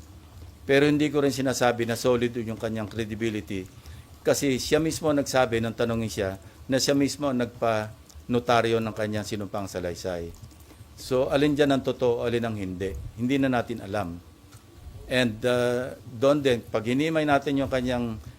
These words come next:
statement, minsan box, minsan, uh, maleta,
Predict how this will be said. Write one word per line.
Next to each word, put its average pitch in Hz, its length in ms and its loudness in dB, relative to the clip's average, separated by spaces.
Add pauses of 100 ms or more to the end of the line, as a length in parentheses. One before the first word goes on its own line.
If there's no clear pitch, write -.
(160)
statement, 117 560 0 (240)
minsan 123 400 2
box, 113 480 0 (240)
minsan, 117 640 2 (480)
uh, 107 480 0
maleta, 117 560 2